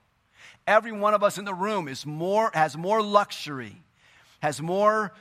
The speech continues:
physical cushion than kings from a hundred years ago. And yet we are a culture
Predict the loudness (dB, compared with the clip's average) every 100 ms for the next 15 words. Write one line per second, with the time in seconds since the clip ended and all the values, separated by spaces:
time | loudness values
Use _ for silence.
0 | _ _ -18 -6 -4 -4 -4 0 -2 -2
1 | -8 -4 -2 -2 -4 -6 -4 -6 -6 -10
2 | -10 -6 -6 -6 -10 -14 -14 -12 -10 -8
3 | -8 -8 -10 -12 -14 -16 -20 -20 -20 _
4 | _ _ _ _ _ _ _ _ _ _
5 | _ _ -10 -6 -4 -2 -4 -8 -10 -10
6 | -12 -12 -12 -10 -10 -10 -10 -12 -16